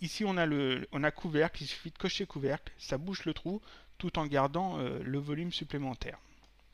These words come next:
Voilà. Euh, ici, créer des hang-on, euh, je déconseille. Les hang-on sont des, des absurdités, des monstruosités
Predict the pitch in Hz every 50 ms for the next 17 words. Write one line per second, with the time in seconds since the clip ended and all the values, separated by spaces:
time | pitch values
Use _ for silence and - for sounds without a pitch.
0 | - - - - - - - - - - - - - - - - - - - -
1 | - - - - - - - 151 156 151 151 160 - - - 196 185 - - 233
2 | 214 - - 214 214 202 196 190 - 190 180 180 180 175 180 190 202 214 220 220
3 | 220 226 - - 180 165 165 160 160 156 156 156 151 151 - 175 190 208 196 175
4 | 208 196 - 196 185 - - 180 180 196 196 208 214 - - - - - - -
5 | - - - 131 143 151 156 - - 170 170 165 147 160 175 190 185 190 - -
6 | 156 147 147 147 147 147 143 135 123 127 135 131 127 131 131 147 139 139 139 143
7 | - 196 185 - - - - - 190 175 160 156 151 156 160 156 - - - 180
8 | 170 165 165 160 147 143 143 143 135 143 139 143 170 190 185 - - - - 180
9 | 180 170 160 160 170 160 - - 165 165 170 175 175 175 170